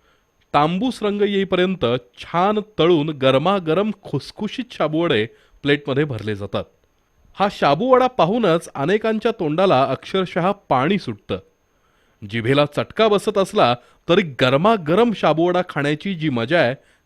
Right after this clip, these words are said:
ती काही औरच. महालक्ष्मी टी स्टॉलवर मिळणारी खिचडीसुद्धा तितकीच लोकप्रिय आहे. खिचडी खरं तर रोजच्या खाण्यातला पदार्थ, पण त्याची भट्टी जमली तरच तो चविष्ट लागतो.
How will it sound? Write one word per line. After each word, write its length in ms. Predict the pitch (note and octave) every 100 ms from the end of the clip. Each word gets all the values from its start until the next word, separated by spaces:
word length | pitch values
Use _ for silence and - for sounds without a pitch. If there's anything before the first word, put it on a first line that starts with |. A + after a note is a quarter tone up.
| -
ती 60 | E3
काही 240 | D3+ D3
औरच. 520 | C3 A2+ G2+ - - _ _ _ _ _ -
महालक्ष्मी 540 | B2+ D#3 G#3+ - A3+
टी 180 | A#3 E3+
स्टॉलवर 440 | - G#3 G#3+ A3
मिळणारी 340 | G3+ E3+ E3+ G3 -
खिचडीसुद्धा 800 | D#3 - G3+ G#3+ F#3 E3+ D3+ C#3 - _ _
तितकीच 460 | F3+ F3 - A#3+ -
लोकप्रिय 520 | C3+ B2 - D3 A2+
आहे. 100 | F#2 - _ _ _ _ _ -
खिचडी 360 | C#3+ B2+ C3+ F2+ _ _ _ _ _ -
खरं 180 | D#3+ G#3
तर 140 | G#3+ F#3
रोजच्या 340 | C#3 A#2+ G3 F#3+
खाण्यातला 340 | E3 D#3+ D3
पदार्थ, 360 | A2 G2+ G2+ A2 F#2 _ _ _ _ _ _
पण 240 | G3+ F#3+ F3 G3
त्याची 280 | C3 - G#3+
भट्टी 520 | D3+ G#2+ A#2+ _ A#3 F#3 A#2+
जमली 440 | C3+ E3+ G#3+ D#3 F3 -
तरच 280 | E3+ G#3 G#3
तो 80 | A3+ -
चविष्ट 320 | C#3 B2+ -
लागतो. 400 | A2+ G2 - F2+